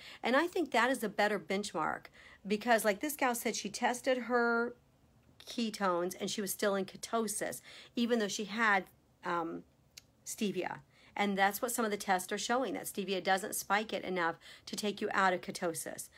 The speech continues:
My guess is brushing your teeth doesn't. My guess is breath, uh, a breath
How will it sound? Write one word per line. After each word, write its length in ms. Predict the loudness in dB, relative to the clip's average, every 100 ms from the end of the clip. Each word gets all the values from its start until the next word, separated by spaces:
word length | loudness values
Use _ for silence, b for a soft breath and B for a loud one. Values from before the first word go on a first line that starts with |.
| B B B
My 120 | -4
guess 260 | 0 -2 0
is 140 | -4
brushing 400 | 0 -2 0 -2
your 100 | -2
teeth 380 | -2 -2 -4 -4
doesn't. 420 | -4 -2 -4 -10 -14 B B
My 220 | 2 2
guess 360 | 4 4 2 -2
is 500 | 0 2 2 0 -4 -14 -14
breath, 400 | 2 4 4 2 -6
uh, 160 | 0 0 0
a 100 | -2
breath 420 | 4 4 4 -2